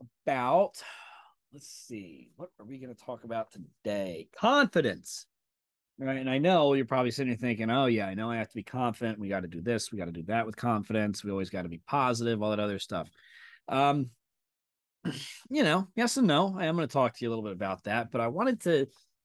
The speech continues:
I, I wanted to be very clear, uh, on something.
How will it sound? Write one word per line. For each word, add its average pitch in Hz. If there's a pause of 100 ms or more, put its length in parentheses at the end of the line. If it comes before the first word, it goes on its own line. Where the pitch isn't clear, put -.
(360)
I, - (100)
I 190
wanted 285
to 254
be 196
very 170
clear, 139 (380)
uh, 107
on 123
something. 90